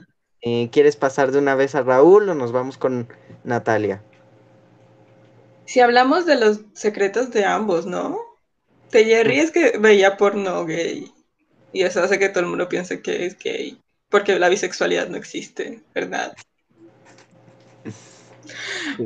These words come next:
Speaker 2: Pero bueno. Y Luis, que gustaba de, de Jerry, de su bully. Pero bueno.
Speaker 1: Estocolmo.
Speaker 2: Ahora sí.
Speaker 1: Bueno, no es
Speaker 2: <laughs>
Speaker 1: Estocolmo, simplemente es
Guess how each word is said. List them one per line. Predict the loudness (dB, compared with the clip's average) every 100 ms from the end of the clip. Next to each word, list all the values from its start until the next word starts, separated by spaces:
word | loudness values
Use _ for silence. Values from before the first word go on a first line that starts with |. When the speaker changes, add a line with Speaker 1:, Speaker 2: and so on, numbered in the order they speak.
| -2
Speaker 2:
Pero | 0 2 2
bueno. | 2 0 -4 -4 -8 _ _ _ _ _ _ -20 -20 -20 -20 -20 -6
Y | -2 2 2 4 2 0 -2 -4 0
Luis, | 2 4 4 0 -2 -6 -8
que | -4
gustaba | -4 -4 -2 -2 0 -4
de, | -4 -8 -12 -18 _ _ _ _ _
de | -4 -2
Jerry, | 0 0 -2
de | -6
su | -6 -10
bully. | -8 -10 -10 -16 -18 _ _ _ _ -6
Pero | -4 -2
bueno. | -4 -6 -12 _ _ _ _ -6
Speaker 1:
Estocolmo. | -4 2 2 4 2 2 0 0
Speaker 2:
Ahora | 2 2
sí. | -2 -10 -12 -20 _ _ _ _ 4
Speaker 1:
Bueno, | 6 6
no | 6 4
es |
Speaker 2:
<laughs> | 2
Speaker 1:
Estocolmo, | -2 -4 -4 -6 -10 -20 -20
simplemente | -2 0 0 -2 2 2 6 4
es | 4 0